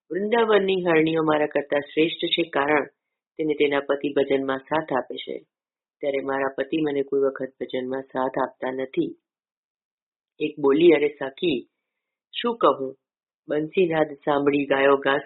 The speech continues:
ખાવાનું છોડી દે છે." ગૌ માતાઓએ નાદ સાંભળી પોતાના કાનરૂપી પડિયા દ્વારા તે બંસીના મધુર નાદનું પાન કરે છે. કાન ઊભા કરી અમૃત પીતી હોય તેવી એ ગૌ માતાઓ દેખાય છે.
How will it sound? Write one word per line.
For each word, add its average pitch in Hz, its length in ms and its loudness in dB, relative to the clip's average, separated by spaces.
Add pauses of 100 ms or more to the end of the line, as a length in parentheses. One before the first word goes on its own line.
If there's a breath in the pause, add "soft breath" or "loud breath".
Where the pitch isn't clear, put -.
ખાવાનું 165 320 2
છોડી 135 280 0
દે 127 160 0
છે." 135 260 -6 (640)
ગૌ 151 260 2
માતાઓએ 139 500 0
નાદ 135 280 0
સાંભળી 135 420 -4
પોતાના 131 420 -2
કાનરૂપી 135 720 -2
પડિયા 131 300 -2
દ્વારા 135 420 0 (540)
તે 139 80 -2
બંસીના 131 580 -4
મધુર 127 380 0
નાદનું 127 460 -2
પાન 131 280 -6
કરે 120 280 0
છે. - 240 -6 (640)
કાન 147 260 -4
ઊભા 147 400 -2
કરી 139 340 -4 (460)
અમૃત 165 420 0
પીતી 143 320 -2
હોય 139 240 0
તેવી 139 400 0
એ 135 80 2
ગૌ 135 240 0
માતાઓ 139 440 0
દેખાય 123 480 -2
છે. - 280 -10